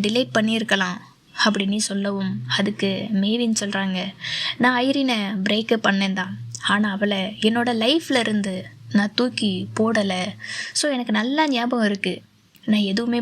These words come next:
பண்ணல" அப்படின்னு சொல்லவும் இவங்க ரெண்டு பேருக்குமே அப்போ ஒரு விஷயம் ஸ்ட்ரைக் ஆகுது.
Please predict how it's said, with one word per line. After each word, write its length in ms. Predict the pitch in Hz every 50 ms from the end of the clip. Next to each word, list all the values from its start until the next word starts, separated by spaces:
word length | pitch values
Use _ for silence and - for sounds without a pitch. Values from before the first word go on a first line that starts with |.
| 226
பண்ணல" 320 | - 196 208 214 214 214 202 202 208 - - -
அப்படின்னு 340 | 196 196 208 214 196 208 214 -
சொல்லவும் 460 | - 208 208 202 202 208 208 196 196 196 202 - - - - - - - - -
இவங்க 240 | 240 226 233 226 220 202 -
ரெண்டு 200 | 202 226 226 262 254
பேருக்குமே 420 | 240 220 214 208 - 202 202 196 190 202
அப்போ 160 | 202 - - 247 226 214
ஒரு 100 | 214 214 208
விஷயம் 360 | 208 - - 226 220 208 208 202 196
ஸ்ட்ரைக் 340 | - - 214 208 220 220 214 202
ஆகுது. 240 | 196 196 190 190